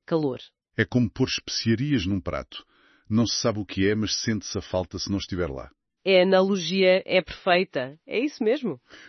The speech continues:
Speaker 2: O quarto passo, controle da imagem estéreo, pareceu-me contraintuitivo. O guia diz para alargar as altas frequências, mas contrair as baixas, abaixo dos cem hertz, para o centro. Porquê é que se faz o oposto para os graves?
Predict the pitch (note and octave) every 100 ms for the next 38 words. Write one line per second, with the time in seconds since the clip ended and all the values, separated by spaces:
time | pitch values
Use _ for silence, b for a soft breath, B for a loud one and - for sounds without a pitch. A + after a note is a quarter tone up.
0 | B A#2+ G#2+ C#3+ - F#2 D2 - - -
1 | G2+ A#2+ C3 A2 F#2+ E2 D#2 - D2 C#2+
2 | G2+ b b b _ F#2 - A#2 A2 G#2+
3 | _ - B2 G#2 G2 F2 F2 - B1 -
4 | - b b - E2+ G#2 C3+ G#2+ A#2+ -
5 | A#2 - G#2 G2+ E2+ G#2+ G#2+ F#2+ F2+ E2
6 | - - D#2 C#2 - G#2 - b b b
7 | b A#2+ B2 C#3+ - _ _ _ - D#3+
8 | D3 C#3+ C#3 B2+ F2+ G#2 - C2 - -
9 | - E2 A2 - F#2+ - G#2 D2 C#2 -
10 | b b b - F2+ - D2+ B1+ - _
11 | _ _ - - A#3+ - - C#3+ C3+ A#2
12 | - A2+ - - F2 C#2+ B1+ A1+ - -